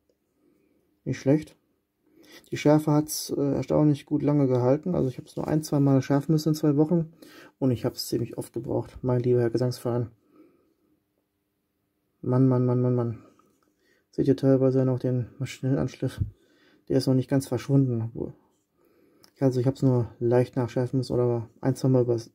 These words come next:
nochmals übers Leder ziehen müssen und dann war schon wieder gut. Also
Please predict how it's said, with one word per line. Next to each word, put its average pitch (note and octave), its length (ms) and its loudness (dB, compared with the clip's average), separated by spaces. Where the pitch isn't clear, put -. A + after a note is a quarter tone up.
nochmals C3 540 -2
übers - 240 -10
Leder C3 260 4
ziehen B2+ 220 -2
müssen B2 180 -6
und B2+ 60 -4
dann B2 120 -2
war C3 120 0
schon C3 160 -4
wieder A#2+ 120 -2
gut. C#3+ 260 0
Also C3 580 2